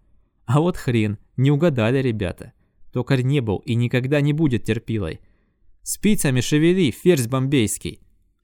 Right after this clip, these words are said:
рыкнула на официанта. «Или у тебя здоровья дохуя? Может, поделишься?» «Милый, ну прошу тебя!» Нина накрыла ладонью сжатый кулак токаря.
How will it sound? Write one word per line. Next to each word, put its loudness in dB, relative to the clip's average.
рыкнула 0
на -2
официанта. -6
«Или 2
у 2
тебя 4
здоровья 4
дохуя? 0
Может, -2
поделишься?» -2
«Милый, 0
ну -2
прошу 0
тебя!» -8
Нина -2
накрыла -2
ладонью -2
сжатый -4
кулак -6
токаря. -8